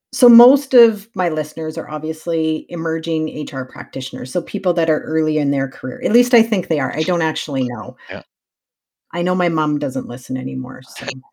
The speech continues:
Speaker 1: she's out.
Speaker 2: <laughs>
Speaker 1: So as a leader, what advice would you give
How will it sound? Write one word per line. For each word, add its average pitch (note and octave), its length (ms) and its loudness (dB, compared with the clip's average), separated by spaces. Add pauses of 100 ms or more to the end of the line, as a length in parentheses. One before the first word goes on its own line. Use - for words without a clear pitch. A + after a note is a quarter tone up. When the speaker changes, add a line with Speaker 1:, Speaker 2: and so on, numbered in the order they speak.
(120)
Speaker 1:
she's - 320 -2 (100)
out. A2+ 200 -2 (120)
Speaker 2:
<laughs> - 80 -2 (1500)
Speaker 1:
So C4 320 4
as B3+ 240 4
a D4+ 80 2
leader, A3 720 0
what G3+ 340 -2
advice F3+ 640 -2
would E3+ 280 -8
you F#3 500 -4
give A3 720 -6